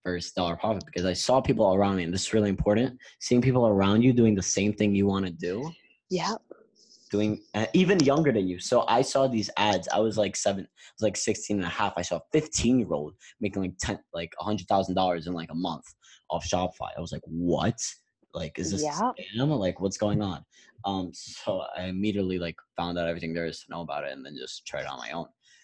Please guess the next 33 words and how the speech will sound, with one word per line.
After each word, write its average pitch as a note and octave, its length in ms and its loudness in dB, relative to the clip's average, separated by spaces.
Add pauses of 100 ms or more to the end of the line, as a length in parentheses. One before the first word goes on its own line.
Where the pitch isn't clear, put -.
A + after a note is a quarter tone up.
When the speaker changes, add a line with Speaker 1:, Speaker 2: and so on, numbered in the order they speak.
(160)
Speaker 1:
But G2+ 280 0
Speaker 2:
Exactly. - 680 -2 (340)
Speaker 1:
being, A#2 260 2
and A2 100 2
also B2 400 2
being A#2 300 4
around A2 280 2
this - 460 -4
like-minded G2 640 -2
people. F#2 300 -4
So - 180 -2
us - 320 0
just - 260 -4
being F#2+ 240 2
on A2 100 2
this G2 160 -2
podcast, - 680 -4 (380)
I A2 100 2
don't, F#3 220 2 (640)
and G#2+ 120 4
s-, G2 200 0
I, F#2 160 2 (120)
I F#2 100 2
go G2+ 140 4
to D#2+ 60 -2
school - 440 2
right C2+ 180 4
now. B1+ 140 -4
I'm C#2+ 80 -6
in D2 60 -6
high F2+ 180 -2
school. - 380 -8 (340)
There's E3+ 400 0